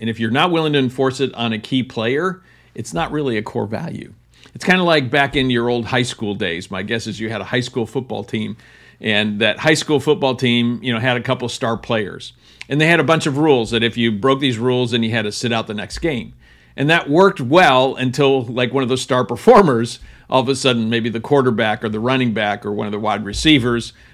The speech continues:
broke, you know, some kind of infraction, stayed out after curfew or something. And the coach went, "Bench them because, well, they lose the game." Well, that's what you realized were the real values.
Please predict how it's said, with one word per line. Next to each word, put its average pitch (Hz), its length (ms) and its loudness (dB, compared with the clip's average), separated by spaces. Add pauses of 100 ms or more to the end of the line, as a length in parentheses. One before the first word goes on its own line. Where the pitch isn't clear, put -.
(120)
broke, 139 360 4 (180)
you 117 120 -2
know, 107 160 0
some 127 240 -4
kind 131 160 2
of 120 60 0
infraction, 113 720 0
stayed 117 360 -2
out 113 300 -2
after 107 240 -6
curfew 104 540 -4
or 98 100 -4
something. 104 400 -8 (480)
And 143 340 -2
the 139 100 -2
coach 180 300 4
went, 156 360 -4
"Bench 214 280 6
them 127 260 2
because, 131 720 0 (280)
well, 110 260 -10 (100)
they 131 120 4
lose 127 240 -2
the 139 80 0
game." 170 320 -2 (200)
Well, 127 120 -4
that's 180 200 4
what 175 160 2
you 156 360 -4 (420)
realized 127 520 2
were 131 160 2
the 120 100 -2
real 170 240 6
values. 95 600 -6